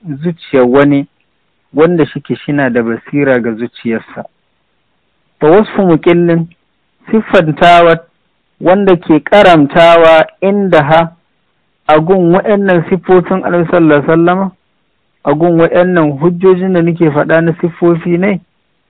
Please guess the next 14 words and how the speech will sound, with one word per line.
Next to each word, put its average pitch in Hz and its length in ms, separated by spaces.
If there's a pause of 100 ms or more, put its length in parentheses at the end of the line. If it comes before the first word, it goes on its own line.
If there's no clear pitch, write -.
(640)
da 135 80
mu'jizoji 170 800
ne, 180 220 (1000)
to, 147 200 (100)
siffa 175 480
ta 160 120
duk 160 200 (120)
wa-, 214 120 (160)
siffantawa 170 760
duk 208 300
wani 208 160
mai 180 200
karamta 156 600
ma, 151 240